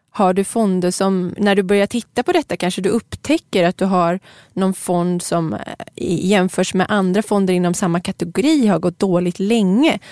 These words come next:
Då är det klart att det är läge att byta den. Men inte lämna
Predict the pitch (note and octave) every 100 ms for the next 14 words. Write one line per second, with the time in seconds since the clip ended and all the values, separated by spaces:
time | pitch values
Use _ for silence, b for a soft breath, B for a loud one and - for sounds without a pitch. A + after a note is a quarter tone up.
0 | B B - D#4 F#4+ F#3 F3 F3+ E3+ F3+
1 | E3+ E3 E3 E3+ - G#3 E4 - - -
2 | B B B - F#3+ F#3+ - G3+ E3+ F3+
3 | E4+ F4+ C4+ G3 F3 E3+ E3+